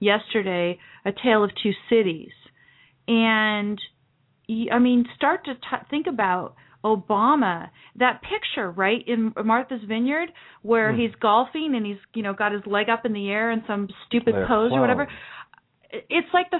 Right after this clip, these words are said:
Speaker 1: French aristocracy
Speaker 2: Yeah.
Speaker 1: flaunting
Speaker 2: Decadence.
Speaker 1: things
Speaker 2: Absolute
Speaker 1: in front of
Speaker 2: decadence.
Speaker 1: It, it's horrible.
Speaker 2: While,
Speaker 1: Anyway.
Speaker 2: while the country's suffering, while Americans are suffering.
Speaker 1: Before we get to the Liberty Amendments, though, let's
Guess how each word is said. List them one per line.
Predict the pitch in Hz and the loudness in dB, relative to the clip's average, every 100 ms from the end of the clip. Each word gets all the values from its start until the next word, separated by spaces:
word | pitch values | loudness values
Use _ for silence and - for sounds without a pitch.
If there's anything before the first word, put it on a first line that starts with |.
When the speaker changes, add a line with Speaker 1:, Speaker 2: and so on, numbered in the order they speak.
| - | -2
Speaker 1:
French | 320 330 | -2 0
aristocracy | 330 330 330 - 269 269 349 339 202 254 208 208 214 | 0 0 0 0 2 2 0 -4 -2 -2 -2 -6 -8
Speaker 2:
Yeah. | _ _ - - | _ _ -20 -2
Speaker 1:
flaunting | 247 240 277 330 285 226 214 214 | 2 4 4 2 0 -2 -2 -4
Speaker 2:
Decadence. | |
Speaker 1:
things | 220 220 220 220 | -4 -4 -2 -2
Speaker 2:
Absolute | 226 | -2
Speaker 1:
in | 220 | -2
front | - 262 285 | 0 0 2
of | |
Speaker 2:
decadence. | 220 196 170 156 - _ _ _ _ _ | 0 0 -6 -12 -20 _ _ _ _ _
Speaker 1:
It, | 254 - - 311 - | -14 -10 -10 -8 -8
it's | 302 - | -12 -6
horrible. | 214 190 110 | -2 0 2
Speaker 2:
While, | 110 | 4
Speaker 1:
Anyway. | 120 104 | 4 0
Speaker 2:
while | 113 120 | 0 0
the | |
country's | 117 131 127 - | -2 -6 -6 -6
suffering, | 147 139 90 | -6 -6 -8
while | 90 | -6
Americans | 90 90 87 92 | -6 -8 -10 -8
are | 95 - | -8 -6
suffering. | 104 80 78 - - - | -8 -10 -16 -18 -12 -8
Speaker 1:
Before | 240 277 | 0 2
we | 302 | 2
get | 269 247 | 2 -2
to | 240 | 0
the | 220 | 2
Liberty | 226 233 208 | 2 2 0
Amendments, | 190 185 180 180 - | -2 -6 -6 -10 -10
though, | 175 | -10
let's | 180 202 | -6 -6